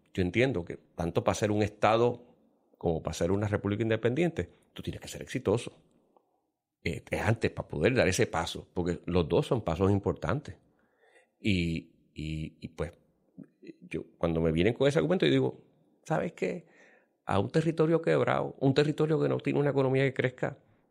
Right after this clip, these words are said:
no lo van a aceptar". Eso es realista, porque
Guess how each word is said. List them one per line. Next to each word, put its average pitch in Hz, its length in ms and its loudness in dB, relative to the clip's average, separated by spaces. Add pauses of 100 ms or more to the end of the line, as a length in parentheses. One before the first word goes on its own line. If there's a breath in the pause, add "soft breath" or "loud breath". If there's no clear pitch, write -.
(100)
no 143 140 2
lo 156 80 2
van 156 140 2
a 160 40 0
aceptar". 160 500 -2 (440)
Eso 143 200 0
es 170 80 0
realista, 175 600 -4 (160 soft breath)
porque 104 260 -2